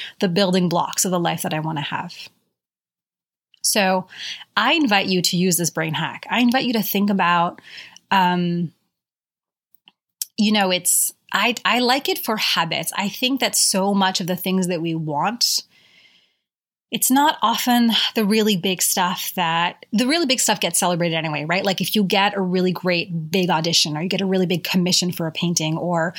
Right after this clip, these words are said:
you get a really big, or someone buys your novel, like, that stuff is sort of easier to celebrate. It's big, it's huge, it's epic. You can bring your friends and you can go out to dinner and have champagne.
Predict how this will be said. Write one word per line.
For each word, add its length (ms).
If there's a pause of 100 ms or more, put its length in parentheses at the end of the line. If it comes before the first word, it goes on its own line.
(340)
you 160
get 340
a 120
really 320
big, 360
or 220
someone 260
buys 220
your 100
novel, 480 (260)
like, 220
that 240
stuff 560 (100)
is 120
sort 160
of 60
easier 260
to 20
celebrate. 400
It's 140
big, 400
it's 340
huge, 300
it's 180
epic. 400
You 80
can 140
bring 140
your 100
friends 260
and 80
you 60
can 80
go 80
out 80
to 80
dinner 140
and 80
have 180
champagne. 500